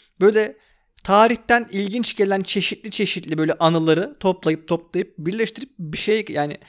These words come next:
hiç mi bir danışmanı olmaz abi bir dizinin? Yani şöyle bir sahne hatırlıyorum. İlk sezonundan söyleyeceğim bunu. Belçika'da kız, e, New York'taki bir arkadaşıyla konuşuyor. Belçika'da o sırada gece yarısı. New York'ta gün doğduğu için kız ölüyor. Yani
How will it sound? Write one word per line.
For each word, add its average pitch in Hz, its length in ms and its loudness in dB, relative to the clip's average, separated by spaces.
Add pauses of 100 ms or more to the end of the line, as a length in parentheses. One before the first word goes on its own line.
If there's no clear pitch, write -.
(920)
hiç - 260 -6
mi 269 80 0
bir 185 120 -4
danışmanı 147 380 2
olmaz 135 300 -2
abi 131 220 -2
bir 117 80 -6
dizinin? 117 280 -6
Yani 214 240 0
şöyle 277 280 -4
bir 269 60 -6
sahne 240 360 -2
hatırlıyorum. 151 460 -2
İlk 226 160 -6
sezonundan 139 480 -4
söyleyeceğim 208 540 -4
bunu. 214 200 -8 (540)
Belçika'da 220 760 0
kız, - 400 -10 (560)
e, 190 360 0
New 170 240 0
York'taki 226 680 -2
bir 185 240 0
arkadaşıyla 156 560 -2
konuşuyor. 165 540 -6 (100)
Belçika'da 170 440 -2
o 170 140 -2
sırada 147 200 -2
gece 123 300 0
yarısı. 240 460 -2 (640)
New 143 220 -2
York'ta 277 440 0
gün 220 500 -2
doğduğu 196 480 6
için 294 300 -6
kız 247 320 -6
ölüyor. 143 340 2
Yani 160 380 -2